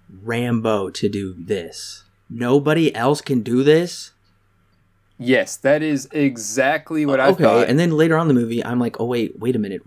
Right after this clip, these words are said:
Speaker 1: Why does Rambo need a partner? Why didn't they just contract that co-Asian woman to do all this?" I mean, Rambo, yeah, he's a decorated Medal of Honor soldier. Yeah, we want some prestige and stuff.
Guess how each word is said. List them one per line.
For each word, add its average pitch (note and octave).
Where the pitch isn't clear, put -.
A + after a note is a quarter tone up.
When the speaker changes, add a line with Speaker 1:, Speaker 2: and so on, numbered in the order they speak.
Speaker 1:
Why B2+
does A2
Rambo A#2
need A2+
a F2+
partner? G#2+
Why B2+
didn't F#3
they D#3
just C#3
contract C#3
that A#2
co-Asian B2
woman G#2
to D#3
do F4+
all -
this?" -
I D#3
mean, E3+
Rambo, D#3+
yeah, C#3+
he's D3
a B2
decorated C3
Medal B2
of A2+
Honor A#2
soldier. A2
Yeah, A2
we A2+
want A2
some A2
prestige G#2+
and G#2
stuff. G2+